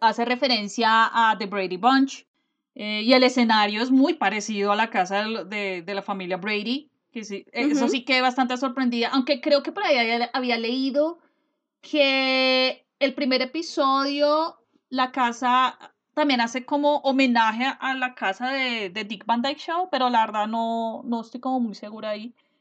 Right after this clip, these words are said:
Speaker 1: Aunque bueno, si tuvieron la asesoría de Dick Van
Speaker 2: Ujú.
Speaker 1: Dyke, yo creo que sí, pero, <laughs> pero bueno.
Speaker 2: Sí, seguro.
Speaker 1: En el capítulo tres, pues ya obviamente empezamos a ver como,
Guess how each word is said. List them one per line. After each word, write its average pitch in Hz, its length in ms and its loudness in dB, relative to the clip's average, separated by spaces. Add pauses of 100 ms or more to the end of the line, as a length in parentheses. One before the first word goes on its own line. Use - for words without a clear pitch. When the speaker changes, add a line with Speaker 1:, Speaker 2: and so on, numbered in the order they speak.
(120)
Speaker 1:
Aunque 269 200 8
bueno, 285 240 10
si 285 120 -2
tuvieron 277 280 2
la 285 80 0
asesoría 349 360 2
de 233 60 2
Dick 220 140 -2
Van 247 160 6
Speaker 2:
Ujú. 262 80 6
Speaker 1:
Dyke, 277 140 2
yo 262 100 -4
creo - 120 -10
que 233 80 -6
sí, - 280 -6
pero, 240 380 4
<laughs> - 840 -4
pero 285 140 6
bueno. 233 140 2 (120)
Speaker 2:
Sí, 330 220 0
seguro. 226 520 0 (300)
Speaker 1:
En 302 160 6
el 302 100 8
capítulo 311 440 0 (120)
tres, 247 300 4
pues 277 160 2
ya 240 200 6
obviamente 247 640 2
empezamos 254 560 -2
a 262 80 4
ver 240 240 2
como, 220 720 2